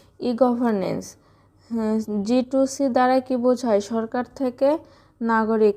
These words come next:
ই-গভর্নেন্স মূলত শাসন ব্যবস্থায় আধুনিক পদ্ধতির ব্যবহার। শাসন ব্যবস্থার সবচেয়ে অংশগ্রহণমূলক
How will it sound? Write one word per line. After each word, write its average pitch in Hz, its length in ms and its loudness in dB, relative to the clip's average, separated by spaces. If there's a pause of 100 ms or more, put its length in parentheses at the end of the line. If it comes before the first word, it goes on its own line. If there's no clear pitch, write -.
(120)
ই-গভর্নেন্স 269 880 -2
মূলত 233 380 -2
শাসন 254 520 -4
ব্যবস্থায় 247 520 -2
আধুনিক 240 560 -2
পদ্ধতির 240 600 -2 (480)
ব্যবহার। 214 580 2 (580)
শাসন 247 500 0
ব্যবস্থার 262 840 -2
সবচেয়ে 262 640 0
অংশগ্রহণমূলক 247 1120 -2